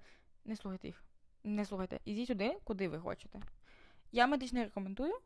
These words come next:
мені медичний подобається. Він не для всіх. А, до речі, для, для кого медичний не підійде, у мене є відео в профілі, так що приходьте і дивіться, чи вам підійде медичний.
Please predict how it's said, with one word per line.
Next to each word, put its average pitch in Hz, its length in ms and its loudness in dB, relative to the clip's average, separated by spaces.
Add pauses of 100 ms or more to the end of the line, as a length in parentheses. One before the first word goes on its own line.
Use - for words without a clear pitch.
мені 226 180 2
медичний 202 340 -2
подобається. - 560 -4 (200)
Він 233 280 -2
не 208 100 2
для 190 100 -2
всіх. - 300 -10 (680)
А, 214 280 0
до 208 100 -2
речі, 226 260 -6
для, 208 180 -10
для 202 220 2
кого 220 280 2
медичний 202 420 -2
не 196 60 -4
підійде, 196 400 -2 (720)
у 214 60 -4
мене 220 200 0
є 202 240 -2
відео 180 180 -4
в 180 40 -6
профілі, 180 340 -10
так 180 140 -8
що - 100 -14
приходьте 196 400 -10
і 165 100 -8
дивіться, 180 360 -8
чи 190 180 -12
вам 175 120 -8
підійде 180 220 -8
медичний. 170 480 -12